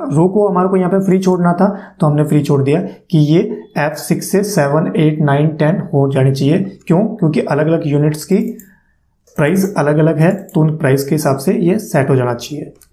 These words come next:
Clear है? तो यहाँ पे अब इस formula को आप चारों तरफ drag कर दीजिए। इसको मैंने नीचे तक drag कर दिया और यहाँ पे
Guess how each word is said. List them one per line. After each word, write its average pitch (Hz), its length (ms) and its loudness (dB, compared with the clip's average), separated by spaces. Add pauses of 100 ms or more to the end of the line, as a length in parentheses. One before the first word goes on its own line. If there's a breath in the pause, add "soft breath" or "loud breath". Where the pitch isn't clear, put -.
Clear 165 240 4
है? - 160 -4 (500)
तो 151 60 2
यहाँ 135 460 0
पे - 340 0 (460 loud breath)
अब 151 140 0
इस - 180 -4
formula 139 380 2
को 139 140 -2
आप 139 160 0
चारों 120 220 -2
तरफ 147 360 -4
drag 127 260 -2
कर 139 100 0
दीजिए। 139 300 0
इसको 147 260 -4
मैंने 123 160 0
नीचे 123 260 -2
तक 147 160 0
drag 147 240 0
कर 147 140 0
दिया 151 220 2 (120)
और 127 180 -2
यहाँ 139 400 -2
पे - 340 -2